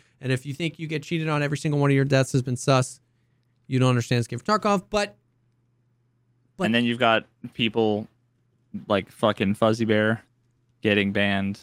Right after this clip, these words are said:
Speaker 1: Oh, yeah, I saw that tweet. You retweeted it, yeah.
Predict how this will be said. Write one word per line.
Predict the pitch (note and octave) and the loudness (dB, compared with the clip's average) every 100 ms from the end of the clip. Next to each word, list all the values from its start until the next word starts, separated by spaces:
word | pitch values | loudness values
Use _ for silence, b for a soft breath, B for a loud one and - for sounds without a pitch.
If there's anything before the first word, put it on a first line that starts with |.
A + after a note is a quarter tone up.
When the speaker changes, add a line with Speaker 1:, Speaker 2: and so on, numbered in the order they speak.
| _ - | _ 0
Speaker 1:
Oh, | F#3 B3 B3 | 2 4 4
yeah, | E3+ B3+ D4 | 4 2 2
I | A#3+ | 0
saw | - G3+ | 0 -2
that | A3+ - | -4 -4
tweet. | D4+ C#4 | 0 0
You | D3 E3+ | 2 2
retweeted | A3 - D#4 C#4+ | 2 0 0 2
it, | C3+ | 2
yeah. | E3 A3+ | 2 2